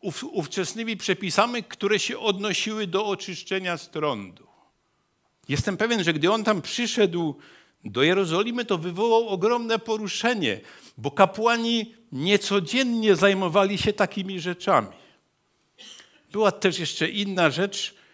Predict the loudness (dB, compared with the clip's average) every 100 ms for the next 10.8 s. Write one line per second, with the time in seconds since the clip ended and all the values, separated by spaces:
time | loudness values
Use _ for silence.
0 | _ -8 -8 -2 2 2 0 -2 -4 -2
1 | 2 4 4 4 4 2 -2 -6 -2 2
2 | 2 2 -4 -8 -20 _ _ _ _ _
3 | _ -14 -10 -8 -8 -10 -8 -8 -8 -10
4 | -20 _ _ _ _ -20 -20 -4 -4 -2
5 | -6 -2 0 0 2 0 -2 0 0 0
6 | -6 -18 _ _ -10 -4 0 0 2 0
7 | 0 -2 -4 -6 -8 -4 -2 0 -2 -6
8 | -6 -4 -4 -6 -10 -6 -6 -6 -4 -2
9 | -2 -6 _ -20 -16 -14 -6 -4 -4 -2
10 | -2 2 4 4 2 -4 -4